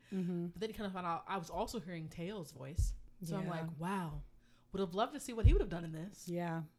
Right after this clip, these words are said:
Speaker 2: Okay?
Speaker 1: Would have
Speaker 2: 'Cause
Speaker 1: loved to see him in this concept.
Speaker 2: Um, I feel like we don't get too much of that from him either. They always wanna put him in, like, Kangaroo,
Speaker 1: <laughs>
Speaker 2: all cutesy,
Speaker 1: Right.
Speaker 2: um, 'cause he has a great
Speaker 1: Yeah.
Speaker 2: voice, so they like to put their, like, singers in that stuff.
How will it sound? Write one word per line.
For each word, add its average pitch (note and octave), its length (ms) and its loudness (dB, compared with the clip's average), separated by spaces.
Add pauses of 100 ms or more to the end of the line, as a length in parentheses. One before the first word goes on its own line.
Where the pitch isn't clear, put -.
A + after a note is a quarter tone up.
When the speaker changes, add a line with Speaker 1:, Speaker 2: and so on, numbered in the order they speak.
(140)
Speaker 2:
Okay? C#4 540 0
Speaker 1:
Would G3 160 8
have G#3+ 100 8
Speaker 2:
'Cause G3+ 60 6
Speaker 1:
loved G#3 200 8
to G3+ 40 0
see F#3+ 200 2
him F#3 100 4
in F3 80 4
this E3 140 0
concept. D3+ 640 -6 (480)
Speaker 2:
Um, G#3+ 440 2
I G#3+ 200 -4
feel C4 100 -2
like B3+ 420 -6
we G3+ 100 -6
don't A3 240 -4
get A#3 200 -4
too A3+ 160 -6
much A3 180 -8
of G3 80 -8
that G3 160 -8
from F#3+ 120 -8
him F3+ 160 -12
either. A3 220 -6
They G3+ 80 0
always G3+ 240 -2
wanna F#3 140 -10
put G3+ 100 -10
him F#3+ 100 -6
in, F3 80 -8
like, D#3+ 180 -8
Kangaroo, F3 720 -4
Speaker 1:
<laughs> A#3 140 6
Speaker 2:
all C#4+ 120 12
cutesy, G#3+ 800 8
Speaker 1:
Right. D4 100 10 (560)
Speaker 2:
um, E3+ 320 2
'cause F#3 100 -4
he F#3 60 -2
has E3+ 80 -2
a E3+ 40 -2
great F3 180 2
Speaker 1:
Yeah. D#3+ 200 2
Speaker 2:
voice, F#3 300 2
so - 180 -4
they D#3+ 140 -4
like D#3 160 -8
to - 80 -16
put E3+ 160 2
their, D#3+ 120 -12
like, D3 140 -8
singers E3+ 440 -6
in C3+ 100 -8
that C3+ 240 -12
stuff. C#3 380 -12